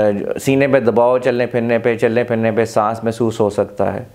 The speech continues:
या दिल की धड़कन तेज़ हो सकता है, या सीधा लेटने पे घबराहट महसूस हो सकता है।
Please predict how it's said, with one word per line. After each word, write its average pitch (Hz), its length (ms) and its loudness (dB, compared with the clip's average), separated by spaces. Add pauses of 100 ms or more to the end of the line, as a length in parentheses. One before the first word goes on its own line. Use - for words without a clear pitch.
(360)
या 127 80 4
दिल 143 180 2
की 151 120 2
धड़कन 131 400 0
तेज़ 123 280 2
हो 110 100 2
सकता 104 340 -4
है, 101 240 -2 (120)
या 123 160 2
सीधा 143 280 2
लेटने 127 380 2
पे 127 180 0
घबराहट 113 500 0
महसूस 117 380 -4
हो 104 100 -2
सकता - 340 -6
है। 110 140 -6